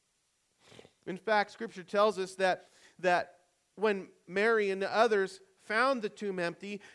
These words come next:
and they went back to the other, the other apostles, the other disciples who were remaining there in Jerusalem, that they too did not believe the reports. They didn't believe, they didn't believe Mary when she told them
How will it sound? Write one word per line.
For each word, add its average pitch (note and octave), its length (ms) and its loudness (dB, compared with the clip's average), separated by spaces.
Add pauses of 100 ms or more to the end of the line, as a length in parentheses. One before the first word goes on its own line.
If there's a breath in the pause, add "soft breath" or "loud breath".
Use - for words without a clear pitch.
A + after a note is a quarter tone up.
and G3 140 0
they F#3+ 100 0
went B3 280 0
back B3 280 2
to A3+ 100 -10
the G#3 160 -4
other, A#3 260 0 (240)
the G3+ 120 -2
other G#3+ 240 0
apostles, G#3 560 -2
the F3+ 120 -6
other G#3+ 220 -2
disciples G3+ 580 -6
who G3 100 -16
were F3 200 -8
remaining F#3+ 560 -4
there F#3 240 -4
in F3+ 80 -10
Jerusalem, G3 520 -8 (280 loud breath)
that G3+ 180 -4
they C4 200 0
too D4+ 340 -6
did G#3 200 -10
not B3 300 -2
believe G3 420 -6
the A3 100 -6
reports. - 800 -10 (680)
They G3+ 100 0
didn't C4 160 -4
believe, C#4+ 460 -4
they A3+ 80 0
didn't C#4 200 -6
believe C#4+ 340 -6
Mary F#3+ 340 -2
when F3+ 160 -6
she G3 160 -16
told G#3+ 300 -4
them F#3+ 160 -6